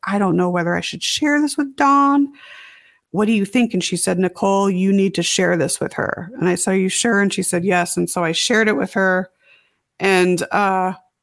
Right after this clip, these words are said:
that's when she told me,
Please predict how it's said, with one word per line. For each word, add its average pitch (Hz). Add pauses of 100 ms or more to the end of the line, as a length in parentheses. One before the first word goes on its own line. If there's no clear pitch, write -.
(720)
that's 208
when 202
she 226
told 185
me, 190